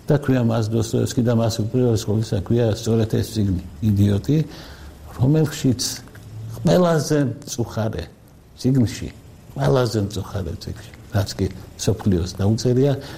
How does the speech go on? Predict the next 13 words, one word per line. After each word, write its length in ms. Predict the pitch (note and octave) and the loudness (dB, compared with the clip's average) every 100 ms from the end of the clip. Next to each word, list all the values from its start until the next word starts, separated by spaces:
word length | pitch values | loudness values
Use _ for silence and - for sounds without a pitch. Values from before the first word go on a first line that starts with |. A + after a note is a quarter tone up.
| - | -2
მაინც 480 | - A#2+ B2 C3+ C3+ - A2+ | 2 4 6 4 2 0 -2
ბჟუტავს 720 | G2+ G2+ - A2 G#2 G#2 - | 0 0 2 0 0 -2 -2
სინათლე. 500 | - F#2 F#2 F#2 - - - - - - - | -4 -4 -4 -8 -14 -18 -18 -16 -16 -18 -4
მე 120 | - | 2
შეგახსენებთ, 680 | D3+ F3+ F3+ F3 E3+ C3+ F#2+ | 4 4 2 2 2 2 2
რომ 120 | D#3 | 2
ამ 140 | C#3+ C3 | 2 2
წიგნში 440 | B2+ E3 - - G2+ | 2 -2 0 0 0
დოსტოევსკიმ 720 | - A#2 A2+ D3 C#3 - B2+ G2 | 0 -2 2 2 2 2 -2 -2
თავისი 600 | - C3+ C#3+ C3+ - G#2+ F2+ - - - - - | -2 2 2 2 2 0 0 -6 -18 -20 -20 -4
განცდები 800 | G2 B2+ C3 - C3+ A#2+ A#2 D3+ C#3 - - - - | 2 2 2 -2 0 2 4 2 0 -6 -20 -20 -14
აჩუქა, 640 | - A#2 - C3 - C3 D3 | -2 0 2 -2 2 2 2
ა, 880 | C#3 - - - - - - A2 | 0 -6 -18 -20 -20 -20 -6 2